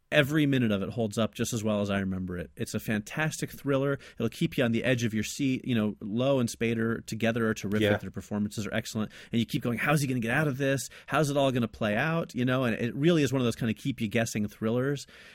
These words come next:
Speaker 1: And, um, I just, I love it, and it's one of those films that, that it, it's under the radar, but if I can, uh,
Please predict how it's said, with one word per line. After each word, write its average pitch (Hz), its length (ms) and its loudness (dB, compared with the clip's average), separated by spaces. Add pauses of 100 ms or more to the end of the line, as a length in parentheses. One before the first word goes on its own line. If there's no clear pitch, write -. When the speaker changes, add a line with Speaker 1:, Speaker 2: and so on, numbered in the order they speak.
Speaker 1:
And, 104 320 0
um, 104 280 0
I 117 140 2
just, 127 240 -2 (240)
I 107 80 -2
love 113 360 2
it, 175 220 -4
and 123 140 0
it's 110 140 -4
one 139 100 0
of 143 60 -2
those 127 180 0
films 120 360 0
that, 113 260 0
that 104 240 0 (180)
it, 127 180 0
it's 135 240 -2
under 156 300 4
the 135 100 2
radar, 123 460 2
but 127 160 0
if 120 100 0
I 120 80 4
can, 117 400 0 (100)
uh, 64 180 -8